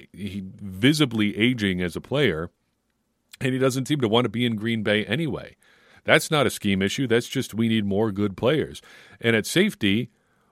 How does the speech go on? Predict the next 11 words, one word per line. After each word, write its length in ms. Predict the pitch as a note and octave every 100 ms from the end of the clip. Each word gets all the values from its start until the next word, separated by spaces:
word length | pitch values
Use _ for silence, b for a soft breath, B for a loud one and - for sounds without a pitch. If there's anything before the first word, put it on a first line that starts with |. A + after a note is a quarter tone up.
| _
well, 420 | - D3+ E3 D#3 - - -
maybe 340 | B2+ D#3+ F#3
Hafley's 460 | A2+ C#3+ C3+ C#3 A2
approach 360 | G2+ B2+ A#2 -
does 220 | A#2 G2+
change 380 | - A#2+ A2+ G2+
who 80 |
you're 180 | G#2+ F#2+
looking 380 | F#2 A2 - F2+
for 240 | - F2+
slightly, 640 | - - C#3 F3+ F#2+ F#2